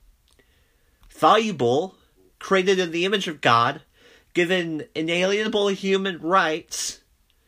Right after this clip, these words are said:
right? Wh-, why should these sixty-two million kids not have had the opportunity to pursue life, liberty,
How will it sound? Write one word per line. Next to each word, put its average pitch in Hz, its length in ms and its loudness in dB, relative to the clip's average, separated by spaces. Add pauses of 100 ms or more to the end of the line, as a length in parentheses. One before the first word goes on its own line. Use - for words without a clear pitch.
(800)
right? 127 360 -6 (1300)
Wh-, 170 200 2
why 190 200 6
should 226 340 0
these 208 340 -2
sixty-two 226 540 -6
million 190 340 -4
kids - 540 -6 (640)
not 175 220 2
have 202 120 -4
had 190 240 2
the 202 160 -8
opportunity 165 1160 -2 (580)
to 180 100 -6
pursue 196 400 -2
life, 180 360 -2
liberty, 170 680 -2